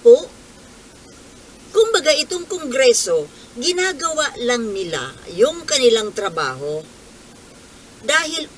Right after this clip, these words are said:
nag-uumiyak na nga po ang ating, ah, ah, Philippine Navy, Philippine Coast Guard, yung D N D, dahil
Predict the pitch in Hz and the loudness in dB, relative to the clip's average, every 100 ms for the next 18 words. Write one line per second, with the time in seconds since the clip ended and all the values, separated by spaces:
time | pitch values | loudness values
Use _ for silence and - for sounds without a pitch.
0 | 285 285 - 302 294 277 277 269 - 254 | -6 -6 -6 -10 -10 -6 -4 -4 -6 -6
1 | 247 220 208 - 170 180 - - - - | -4 -4 -6 -2 -2 -2 -6 -20 -20 -20
2 | - - - - - - 269 277 277 285 | -20 -20 -20 -20 -20 -8 -6 -4 -4 -4
3 | - 269 254 247 214 202 - - - - | -4 -4 -4 -4 -4 -6 -8 -14 -14 -20
4 | - - - - - - - - - - | -20 -20 -20 -20 -20 -20 -20 -20 -20 -18
5 | - - - - - - - - - 185 | -18 -18 -18 -16 -14 -14 -16 -18 -8 -6
6 | 180 175 165 - 220 294 311 339 311 311 | -4 -6 -8 2 2 2 -4 -6 0 0
7 | 254 226 254 247 262 240 202 226 294 302 | 0 2 2 2 0 2 2 2 -2 -10
8 | - 294 294 - 208 220 214 220 208 - | -8 -6 -2 -2 0 -2 0 -2 -4 -12
9 | - - - - - - - - - 208 | -20 -20 -20 -20 -20 -20 -20 -20 -16 -4
10 | 202 202 185 302 294 320 294 226 220 220 | -4 -4 -4 -4 -2 -6 -4 2 4 2
11 | 247 - - - - - 302 330 302 | 0 -16 -20 -20 -20 -6 -4 -4 -10